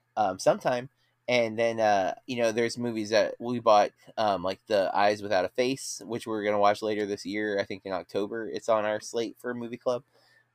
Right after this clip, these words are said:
Um, and I got a few. I, I'm trying to, trying to work through my Minton box, uh, list. I wanna whittle it down a little more, so I'm working through some stuff.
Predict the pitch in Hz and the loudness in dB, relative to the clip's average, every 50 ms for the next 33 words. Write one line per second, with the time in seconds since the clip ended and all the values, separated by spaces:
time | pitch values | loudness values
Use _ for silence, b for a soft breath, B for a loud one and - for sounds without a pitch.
0 | _ - 117 120 113 107 95 90 92 95 117 _ _ _ _ _ _ _ _ _ | _ -4 0 2 2 2 2 -2 -4 -12 -14 _ _ _ _ _ _ _ _ _
1 | _ _ _ _ - - 113 113 110 107 101 98 92 - - _ _ _ _ _ | _ _ _ _ -6 -4 -2 -2 -2 -4 -6 -8 -10 -14 -18 _ _ _ _ _
2 | _ _ _ _ _ _ _ _ _ _ _ - - _ _ _ _ _ _ - | _ _ _ _ _ _ _ _ _ _ _ -20 -20 _ _ _ _ _ _ -2
3 | 127 131 135 135 123 101 - - 107 104 - 123 113 107 101 95 95 - 117 120 | 2 6 8 8 6 6 4 -2 -6 -4 -4 -2 0 0 0 0 0 -2 -4 -6
4 | 131 - - 185 185 170 143 123 - b b b b b - 185 175 151 135 139 | -2 2 4 4 4 4 4 0 -2 b b b b b 0 2 2 4 2 2
5 | 139 - - 143 131 120 117 110 98 90 113 110 107 101 98 98 - 92 113 120 | 0 0 -2 -2 0 2 2 0 0 0 2 2 2 2 0 -4 -6 -6 -6 -6
6 | 117 113 - 113 104 90 98 95 95 - - - - - - 113 110 101 85 90 | -6 -6 -6 -6 0 2 4 4 4 4 0 -8 -10 -4 0 2 2 2 0 -2
7 | 104 110 98 - - 107 104 107 107 104 98 104 104 101 95 95 71 - 101 92 | -2 -2 -2 0 0 0 0 0 0 -2 -2 -2 -2 -2 -4 -6 -6 -4 -4 -4
8 | 95 95 92 92 95 90 92 92 95 92 90 87 - - 95 98 104 104 98 - | -4 -4 -4 -6 -6 -8 -8 -8 -8 -8 -8 -6 -4 -4 -4 -4 -4 -6 -8 -8
9 | - 98 - 87 85 - - - - - - | -8 -12 -12 -12 -14 -14 -14 -16 -14 -14 -16